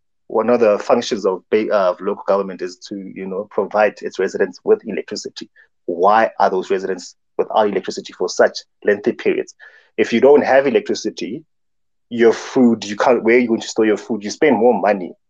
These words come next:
on food than you would normally would if you had a fridge that was functional, right? So that's one of the things that we need to speak to, is that there's no faith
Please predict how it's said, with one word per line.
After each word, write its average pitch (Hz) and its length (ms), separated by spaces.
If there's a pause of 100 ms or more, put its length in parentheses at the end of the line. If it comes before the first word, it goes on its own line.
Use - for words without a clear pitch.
(160)
on 101 140
food 101 440
than 101 160
you 104 60
would 98 120
normally 104 340
would 92 280
if - 160
you 92 80
had 95 120
a - 60
fridge - 300
that 82 100
was - 140
functional, - 400
right? 92 140 (720)
So 127 520
that's 135 300
one 120 140
of 135 80
the 117 60
things 113 320
that 104 120
we 104 80
need 101 160
to - 100
speak - 260
to, 90 120
is 92 120
that 90 240
there's 98 180
no 120 100
faith 110 300